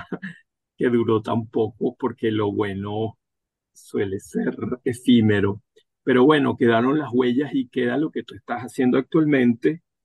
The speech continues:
Y bueno, eh, ya me he tomado demasiado tiempo y luego me critican los propios entrevistados de que lo, el que quiera hablar soy yo. Y siempre me digo,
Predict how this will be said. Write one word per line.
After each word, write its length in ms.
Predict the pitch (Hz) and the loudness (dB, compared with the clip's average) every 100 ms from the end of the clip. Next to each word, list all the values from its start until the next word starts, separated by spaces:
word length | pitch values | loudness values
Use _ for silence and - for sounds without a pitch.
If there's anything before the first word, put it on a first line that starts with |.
| _ _ _ | _ _ _
Y 640 | 143 127 120 117 113 110 107 | 0 2 4 4 2 2 0
bueno, 360 | 120 139 120 - _ _ _ _ | 2 0 -2 -8 _ _ _ _
eh, 420 | - 123 110 104 110 - | -8 -4 -2 -4 -8 -12
ya 260 | - 107 104 | -6 -2 -2
me 100 | 104 | -2
he 40 | |
tomado 360 | 104 120 131 143 | -2 0 2 2
demasiado 560 | 143 135 - - 107 110 | 0 -2 -6 -4 -4 -2
tiempo 400 | 151 135 131 139 | -2 0 -2 -2
y 40 | |
luego 240 | 113 104 110 | -2 -2 -4
me 160 | 127 | -6
critican 840 | - 107 - 120 113 113 131 127 - _ _ _ - | -6 -12 -10 -8 -8 -6 -8 -8 -10 _ _ _ -8
los 180 | 117 - | -8 -4
propios 400 | 104 98 107 139 | -6 -2 -2 -2
entrevistados 800 | 120 120 107 - - 104 120 147 | 0 0 0 -2 -2 0 0 -2
de 120 | - | -2
que 80 | 113 | -2
lo, 180 | 101 - - _ _ - | -4 -8 -20 _ _ -8
el 140 | 113 | -6
que 160 | - 110 | -4 -4
quiera 260 | 107 107 107 | -2 0 2
hablar 280 | 113 113 | 0 -2
soy 320 | - 143 139 143 | -4 -2 0 0
yo. 260 | 120 123 _ _ _ _ _ _ _ _ | 0 -2 _ _ _ _ _ _ _ _
Y 120 | 117 | -10
siempre 380 | - 104 95 120 | -4 -4 -2 -2
me 140 | 120 | 0
digo, 600 | 113 117 120 123 120 117 | 2 2 2 2 0 -6